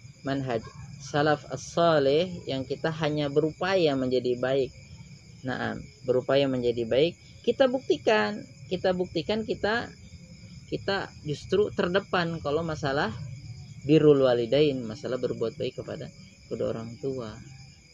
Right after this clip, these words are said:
Nah, mungkin memberi hadiah ya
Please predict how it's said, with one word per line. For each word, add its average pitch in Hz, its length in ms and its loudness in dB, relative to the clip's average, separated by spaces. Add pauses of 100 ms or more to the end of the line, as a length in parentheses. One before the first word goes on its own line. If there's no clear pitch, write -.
(540)
Nah, 110 320 -8 (560)
mungkin 143 320 2
memberi 127 240 2
hadiah 123 580 0
ya 143 220 -4